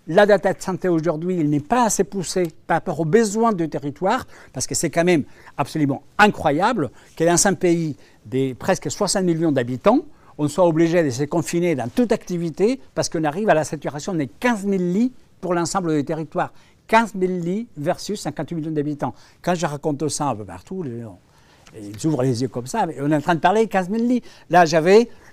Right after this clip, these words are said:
les statistiques il y a à peu près dix minutes. J'avais les statistiques des taux d'incidence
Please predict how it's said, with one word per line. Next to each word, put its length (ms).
les 80
statistiques 720
il 80
y 40
a 180
à 80
peu 100
près 400
dix 180
minutes. 440
J'avais 180
les 60
statistiques 460
des 140
taux 160
d'incidence 760